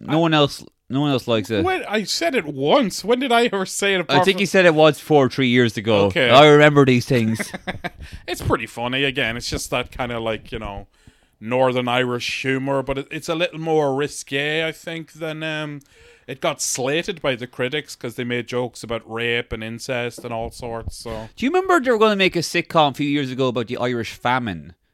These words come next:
Speaker 1: And people protested Channel four. Remember that?
Speaker 2: No.
Speaker 1: Like, actually went outside Channel four's building and protested.
Speaker 2: Really?
Speaker 1: That's crazy how everyone's
Speaker 2: Threw
Speaker 1: forgotten that.
Speaker 2: potato waffles at the window.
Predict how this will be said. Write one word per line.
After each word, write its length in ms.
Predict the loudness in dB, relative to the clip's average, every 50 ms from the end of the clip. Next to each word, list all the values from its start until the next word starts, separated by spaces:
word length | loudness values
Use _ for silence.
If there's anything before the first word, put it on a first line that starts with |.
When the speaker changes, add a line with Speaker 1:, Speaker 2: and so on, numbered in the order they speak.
| _ _ -10
Speaker 1:
And 100 | -8 -4
people 220 | -4 -4 -2 -2 -4
protested 960 | -2 -4 2 4 4 4 4 2 2 2 0 0 0 -2 -2 -2 -2 -2 -2
Channel 320 | -4 -4 -2 -2 -2 -2 -4
four. 360 | -2 0 0 2 2 2 0
Remember 260 | 0 -2 0 2 4
that? 260 | 4 4 4 2 -2 -6 _ _ _
Speaker 2:
No. 360 | -18 -12 -8 -6 -4 -2 0
Speaker 1:
Like, 160 | 0 0 2
actually 400 | 4 4 4 4 2 0 -2 0
went 240 | 0 0 0 0 2 0
outside 320 | 0 0 2 2 2 2
Channel 260 | 2 0 0 0 -2
four's 280 | 0 0 0 0 0 0
building 400 | 0 0 2 2 2 0 -4 -6
and 100 | -8 -8
protested. 800 | -6 -2 -2 -2 -2 -2 -4 -4 -4 -4 -6 -8 -10 -10 -8 -8
Speaker 2:
Really? 440 | -6 -4 -2 0 0 0 -2 -4 -2 -4
Speaker 1:
That's 140 | -4 -4 -2
crazy 380 | 0 0 2 2 2 2 2
how 60 | 2
everyone's 300 | 2 2 2 0 -2 -4
Speaker 2:
Threw 120 | -4 -2 2
Speaker 1:
forgotten 260 | 4 4 4 4 2 2
that. 180 | 2 2 2
Speaker 2:
potato 120 | 0 -2 -2
waffles 500 | 0 0 0 0 -2 -4 -4 -4 -4 -6
at 100 | -10 -10
the 80 | -10 -8
window. 420 | -6 -6 -6 -4 0 0 0 -2